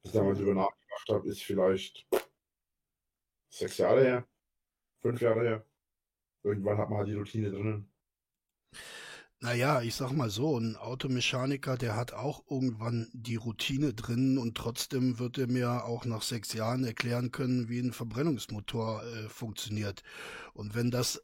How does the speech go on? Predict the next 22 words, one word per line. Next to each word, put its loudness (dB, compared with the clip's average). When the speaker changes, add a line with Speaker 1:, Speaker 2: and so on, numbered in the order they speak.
Speaker 3:
dein -2
Job -2
ist -4
und 2
wenn 2
du 0
das -4
irgendwann 0
mal 0
gelernt -2
hast, -4
dann -2
wirst -6
du -2
mir 2
das 0
ja -2
vielleicht -2
auch -4
erklären -6
können. -8
Ist -6